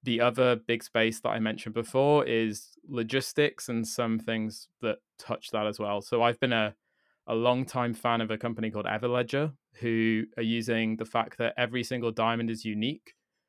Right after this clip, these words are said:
as a way of almost having the, the public key, um, of, you know, tracking diamonds. And again, a really great idea of a network. Diamonds are traded around the world, have the,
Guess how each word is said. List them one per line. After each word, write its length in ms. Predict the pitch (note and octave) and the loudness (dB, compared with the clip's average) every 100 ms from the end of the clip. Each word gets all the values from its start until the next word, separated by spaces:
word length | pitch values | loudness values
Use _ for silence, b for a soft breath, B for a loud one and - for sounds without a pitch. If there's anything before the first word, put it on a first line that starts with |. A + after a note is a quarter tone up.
| _ _ | _ _
as 160 | A#2 B2+ | -4 0
a 40 | |
way 200 | A#2 A#2+ | 0 0
of 80 | A#2+ | 2
almost 300 | A#2+ A#2+ A2+ | 0 0 -2
having 340 | A#2 A2+ A2+ | -2 -2 -2
the, 220 | A2+ A2 G#2+ | -2 -4 -4
the 60 | A2+ | -6
public 380 | C#3 A#2 B2 - | -4 -2 -4 -2
key, 300 | C3 B2+ - _ _ _ _ _ - | -4 -4 -8 _ _ _ _ _ -8
um, 400 | G#2+ A2 F2+ - _ _ | -6 -6 -8 -14 _ _
of, 300 | B2+ A2+ A2 - _ _ _ _ - | -2 0 -2 -8 _ _ _ _ -10
you 80 | G#2+ | -8
know, 80 | G#2+ | -2
tracking 380 | B2+ A#2+ C3+ | -2 0 -2
diamonds. 560 | B2+ C3 A#2 A2+ - - | 2 2 2 -2 -8 -8
And 120 | B2+ A#2 | -4 0
again, 360 | A#2 A2+ A2 _ | 0 0 -2 _
a 100 | B2 | -2
really 180 | B2 B2 | 0 -2
great 240 | A2+ A#2+ A2+ | 0 0 0
idea 300 | A2+ A#2+ A2+ | 0 0 0
of 80 | |
a 20 | A2+ | 0
network. 680 | C#3 - C#3 C3+ - - _ _ | 0 2 6 6 2 -8 _ _
Diamonds 340 | C3 B2 C3 A#2+ | 0 2 2 -2
are 60 | |
traded 340 | A2 B2 A#2 A2+ | -2 -2 -2 -2
around 280 | A2 A2 G#2+ | -2 -2 -2
the 60 | |
world, 420 | A2 A#2 C3 C3+ - | 0 2 0 -2 -4
have 280 | A#2+ A#2 - | -2 -2 -4
the, 360 | A#2 A2+ G#2+ | -2 -2 -4